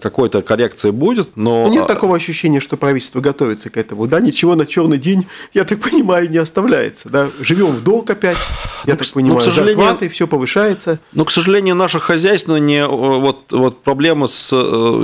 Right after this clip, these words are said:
Speaker 1: если смотря на хотя бы наших соседов эст-, эстонцев, да, э, сколько мы раз-, з-, з-, разбазарили денег, э, в здравоохранении, э, в этих реги-, политике регионов, э, в системе образования, э,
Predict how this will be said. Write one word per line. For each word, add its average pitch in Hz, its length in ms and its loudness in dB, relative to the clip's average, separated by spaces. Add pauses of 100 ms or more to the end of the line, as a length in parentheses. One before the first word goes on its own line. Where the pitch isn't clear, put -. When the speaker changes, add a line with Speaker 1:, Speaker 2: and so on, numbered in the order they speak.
Speaker 1:
если 120 120 0
смотря 135 320 0
на 117 140 -2
хотя 123 240 -2
бы 123 80 -6
наших 120 300 -2
соседов 131 440 0
эст-, - 180 -8
эстонцев, 139 480 0
да, 113 200 0 (380)
э, - 240 -2
сколько 160 340 0
мы 135 140 0
раз-, 131 180 0
з-, 110 240 0
з-, 117 380 2
разбазарили 127 640 0
денег, 127 400 0
э, 110 500 4
в 104 60 2
здравоохранении, 120 960 0
э, 104 260 4
в 104 680 -2
этих 107 280 -2
реги-, 110 300 0
политике 117 520 0
регионов, 113 840 0
э, 104 400 2 (400)
в - 60 -12
системе 127 360 0
образования, 120 800 0
э, 98 380 -2